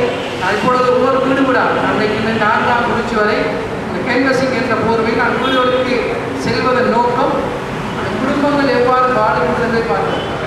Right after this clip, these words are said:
வெறுமனே நான் வீடுகளுக்கு போவதற்கு ஓட்டு போடுவது கிடையாது. ஆனால் ஒரு அதிகாரத்தை நான் பெறுகின்ற பொழுது,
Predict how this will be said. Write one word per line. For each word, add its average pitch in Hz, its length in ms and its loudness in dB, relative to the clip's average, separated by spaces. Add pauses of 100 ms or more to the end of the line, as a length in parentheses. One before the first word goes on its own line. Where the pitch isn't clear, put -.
(760)
வெறுமனே 247 400 2
நான் 233 280 2 (220)
வீடுகளுக்கு 247 480 2
போவதற்கு 247 460 2
ஓட்டு 233 140 2
போடுவது 220 300 2
கிடையாது. - 320 0 (480)
ஆனால் 262 260 2 (460)
ஒரு - 180 -2
அதிகாரத்தை 233 600 0
நான் 214 240 0
பெறுகின்ற 226 360 0
பொழுது, 220 360 2